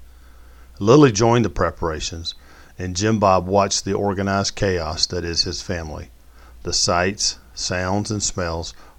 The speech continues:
brought comfort to his heart and mind. Almost on cue,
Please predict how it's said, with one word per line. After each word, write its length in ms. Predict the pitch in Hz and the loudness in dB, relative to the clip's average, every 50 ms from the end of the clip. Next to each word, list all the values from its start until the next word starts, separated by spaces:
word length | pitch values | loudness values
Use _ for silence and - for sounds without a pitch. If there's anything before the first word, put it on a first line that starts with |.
| - - | -12 -4
brought 280 | - 95 87 85 - - | -2 -2 -2 -2 -4 -6
comfort 420 | - - 101 95 - - 80 - | -4 -4 -4 -4 -6 -8 -10 -10
to 80 | - - | -10 -10
his 240 | 82 90 85 82 - | -8 -8 -6 -6 -6
heart 320 | - 87 82 82 90 - - - | -4 -4 -4 -4 -6 -10 -14 -12
and 160 | 101 92 90 | -12 -10 -8
mind. 420 | 87 85 82 78 78 78 76 - - - - - - - - - - - - | -6 -6 -8 -8 -10 -12 -14 -14 -16 -16 -18 -20 -20 -20 -20 -20 -20 -10 -4
Almost 400 | - 120 117 123 127 123 - - | -2 2 4 4 4 4 6 4
on 220 | 123 123 131 131 | 6 6 6 4
cue, 460 | 131 - - 110 98 90 90 90 90 | 0 0 0 0 0 0 -2 -4 -8